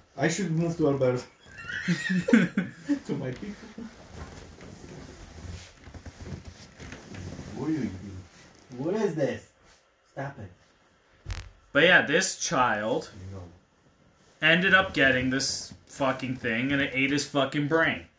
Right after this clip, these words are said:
Speaker 2: In Texas.
Speaker 1: So what happened to the child?
Speaker 2: He's dead. What do you mean, what happened?
Speaker 1: Mm-hmm.
Speaker 2: It ate his brain.
Speaker 1: Okay.
Speaker 2: He died on nine eleven.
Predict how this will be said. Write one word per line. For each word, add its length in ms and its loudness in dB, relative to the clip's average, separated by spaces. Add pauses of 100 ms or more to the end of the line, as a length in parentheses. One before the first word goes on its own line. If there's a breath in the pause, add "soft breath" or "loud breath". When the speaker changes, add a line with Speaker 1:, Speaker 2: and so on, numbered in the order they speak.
(960)
Speaker 2:
In 140 -4
Texas. 800 4 (120)
Speaker 1:
So 120 -10
what 220 -2
happened 420 -4
to 80 -18 (140)
the 40 -8
child? 340 -4 (260)
Speaker 2:
He's 160 -2
dead. 580 6
What 80 -4
do 60 -2
you 100 -4
mean, 320 -4
what 140 -4
happened? 560 -6
Speaker 1:
Mm-hmm. 800 -18
Speaker 2:
It 80 0
ate 180 8
his 100 2
brain. 520 6 (220)
Speaker 1:
Okay. 240 -8
Speaker 2:
He 140 -2
died 380 8
on 180 6
nine 260 4
eleven. 500 4